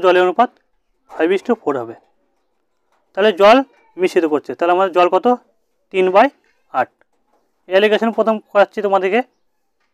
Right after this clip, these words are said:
টোটাল আমাদের এখানে চল্লিশ, এখানে কত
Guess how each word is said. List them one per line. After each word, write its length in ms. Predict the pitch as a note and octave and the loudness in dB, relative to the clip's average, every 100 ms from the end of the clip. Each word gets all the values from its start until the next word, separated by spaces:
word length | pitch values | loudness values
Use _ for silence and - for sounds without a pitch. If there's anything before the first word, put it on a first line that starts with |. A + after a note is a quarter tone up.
| _ _ _ _ _ _ | _ _ _ _ _ _
টোটাল 200 | E3+ E3 G3 | -6 0 0
আমাদের 140 | G3+ G3+ | 0 -2
এখানে 160 | A#3 - | -4 0
চল্লিশ, 380 | E3+ F3 F#3 A#3 - _ _ _ _ _ _ _ _ _ _ _ _ _ _ _ _ _ _ _ _ _ _ _ _ _ _ _ _ - E3 | 0 2 -2 -4 -10 _ _ _ _ _ _ _ _ _ _ _ _ _ _ _ _ _ _ _ _ _ _ _ _ _ _ _ _ -6 -4
এখানে 200 | E3 G3 F#3+ | -2 -2 -2
কত 120 | - | 0